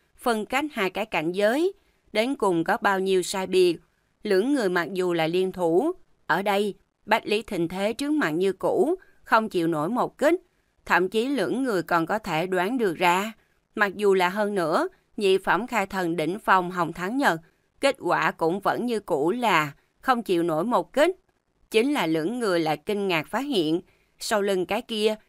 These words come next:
một đầu ngủ say viễn cổ thần thú, tựa hồ đã tỉnh lại, một cái co đầu rút cổ bất động cái kia, một sự bực tức thế,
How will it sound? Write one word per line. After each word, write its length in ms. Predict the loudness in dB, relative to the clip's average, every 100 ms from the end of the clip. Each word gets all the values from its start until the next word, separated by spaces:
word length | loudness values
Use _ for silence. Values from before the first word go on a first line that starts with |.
| _ -4
một 180 | -2
đầu 240 | 4 4 4
ngủ 300 | 0 0 -2
say 320 | -2 -2 -2
viễn 260 | -2 -2 0
cổ 200 | 0 0
thần 260 | -4 -4
thú, 360 | -2 -2 -2 -4 -8 _ _
tựa 200 | 0 0
hồ 260 | 0 -2 0
đã 180 | -2 -2
tỉnh 300 | -2 -2 0
lại, 380 | 2 2 0 -6 _ _ _
một 120 | -2
cái 280 | 0 -2 -2
co 260 | 0 0 2
đầu 240 | 2 0
rút 200 | -2 -8 -4
cổ 300 | 0 2 2
bất 240 | 0 -2
động 220 | 0 0 0
cái 160 | -4
kia, 340 | -2 2 2 0 _ _ _
một 200 | -2 -2
sự 240 | -2 -4 -2
bực 240 | -4 -2
tức 180 | -6 -6
thế, 400 | -4 -2 0 -2